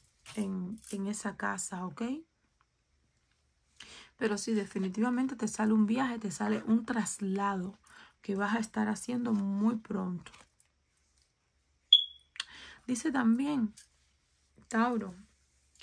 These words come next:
que aquí hay una persona que te está amando en silencio. Aquí hay una persona que hace tiempo te mira y te observa y dice,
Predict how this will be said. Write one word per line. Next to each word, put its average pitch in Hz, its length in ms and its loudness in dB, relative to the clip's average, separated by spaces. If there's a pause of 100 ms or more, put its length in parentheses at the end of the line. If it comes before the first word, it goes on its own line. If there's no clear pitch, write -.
(400)
que 220 100 0
aquí 202 160 2
hay 226 40 6
una 269 260 0
persona 202 880 -2 (1000)
que 208 120 0
te 214 100 -2
está 202 220 -2
amando 254 340 0
en 226 120 2
silencio. 180 800 -4 (720)
Aquí 214 280 0
hay 262 80 4
una 269 220 0
persona 220 580 -2
que 220 100 -6
hace 220 220 0
tiempo 233 540 -2
te 208 120 -2
mira 226 320 2
y 220 60 4
te 208 160 -2
observa 190 720 -4 (520)
y 214 120 6
dice, 233 520 4